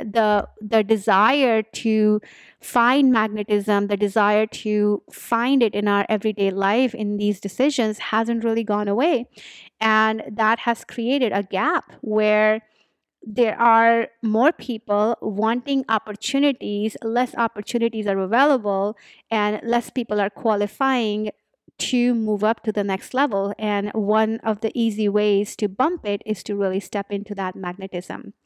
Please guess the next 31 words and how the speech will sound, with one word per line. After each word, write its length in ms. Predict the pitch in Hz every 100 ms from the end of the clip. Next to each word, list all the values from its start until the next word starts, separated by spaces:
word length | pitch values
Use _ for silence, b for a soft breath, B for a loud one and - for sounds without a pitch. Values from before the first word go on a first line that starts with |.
| B B B B B B _
And 400 | 233 220 214 208 -
I, 200 | 240 - _ -
I 80 |
work 220 | 302 339 -
a 100 | 233
lot 420 | 208 202 202 196 -
with 280 | 196 185 185
women, 420 | 196 185 185 190
Mitesh, 560 | 214 190 185 190 - -
um, 400 | 185 185 185 -
and 160 | 240 240
especially 560 | - 262 - - 294
the, 140 | 240 - 240 -
I, 140 | 233 226
my, 500 | 247 247 247 254 294 -
my 200 | 254 240
type 220 | 262 302 262
of 180 | 220
women, 540 | 202 202 208 220 247 269 B B B -
my, 320 | 214 202 208 -
I 140 | - 233
call 280 | - 226 214
them 120 | 214
sisters, 580 | - 233 - 196 196 214
not 200 | 202 -
clients. 480 | 240 233 202 202
My 240 | 233 254 359
type 240 | - 330
of 120 | 247
women, 540 | 208 208 202 190 185 196 - _ _
people, 500 | 240 226 214 - -